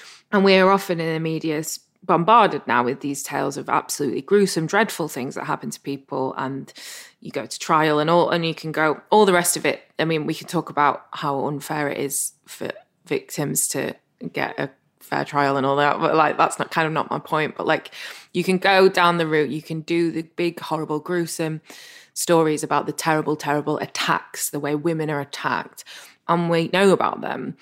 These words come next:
But then there's the ones that we're all, ninety-seven percent of us have experienced, which is, like, the nice guys, the not really realising it wasn't all right guys, the, you know, the stealth sexual assaults.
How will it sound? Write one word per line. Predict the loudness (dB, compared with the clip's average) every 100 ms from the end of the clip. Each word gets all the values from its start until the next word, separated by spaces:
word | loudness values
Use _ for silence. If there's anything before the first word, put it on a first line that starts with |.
| -20 -20 _ -2
But | 2
then | 4 4
there's | 2 -2 -8 _ _
the | -2
ones | 0 2 2 -2 -4
that | -2
we're | 2 2 4
all, | 4 2 0 -4 -12 _ -14
ninety-seven | -10 -8 -8 -4 -2 -2 -2 -4 -2 -2 -2
percent | -4 -2 -4
of | -4 -6
us | -6
have | -6
experienced, | -6 -8 -2 2 4 2 -2
which | -6 -6
is, | -6 -2
like, | -2 -4 -8 -6
the | -2
nice | 0 -2 -4
guys, | -4 -2 -2 -2
the | -2
not | -2 0
really | 0 0 -2 -6 -8
realising | -4 -2 -2 -2 -4 -4
it | -4
wasn't | -6 -6 -6 -6
all | -2 2
right | 2 2 -4 -4
guys, | -2 0 -2 -4
the, | -2 -2 -2
you | -2 0
know, | 0 2
the | 2 0 -2
stealth | -8 -8 0 2 2 0 -4 -18 -20 -16
sexual | -12 -12 -10 -8
assaults. | -8 -6 -4 -4 -4